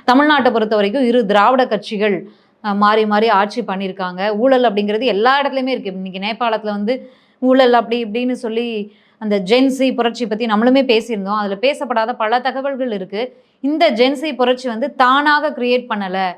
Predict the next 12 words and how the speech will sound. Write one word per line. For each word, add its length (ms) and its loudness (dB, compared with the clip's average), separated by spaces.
ஆ, 720 -6
அதுல 260 2
வந்து 240 0
வெளிநாட்டு 460 2
சதிகள்லாம் 580 0
இருக்கு 320 0
அந்த 180 -2
ஆட்சியை 340 -4
கவிழ்-, 420 -4
கவிழ்ப்பறதுக்கு 680 -2
அப்படிங்கிறத 360 -2
வந்து 480 -2